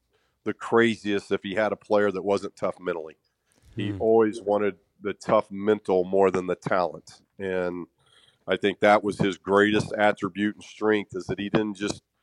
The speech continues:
Speaker 1: put a sign up or it was the first meeting of the season. It was day to day to day challenging you mentally. Um, and I think I, I think I developed into a very consistent scorer at Indiana,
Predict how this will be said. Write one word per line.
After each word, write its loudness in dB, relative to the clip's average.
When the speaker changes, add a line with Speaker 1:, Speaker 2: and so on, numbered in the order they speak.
Speaker 1:
put 6
a 4
sign 2
up 0
or 2
it -2
was -4
the 0
first 0
meeting -2
of 0
the -2
season. -4
It 0
was 0
day 4
to -8
day 0
to -14
day -4
challenging -2
you -10
mentally. -6
Um, -6
and 2
I 4
think 0
I, 6
I 2
think -2
I 4
developed 2
into -2
a 0
very -2
consistent -12
scorer 0
at -6
Indiana, -4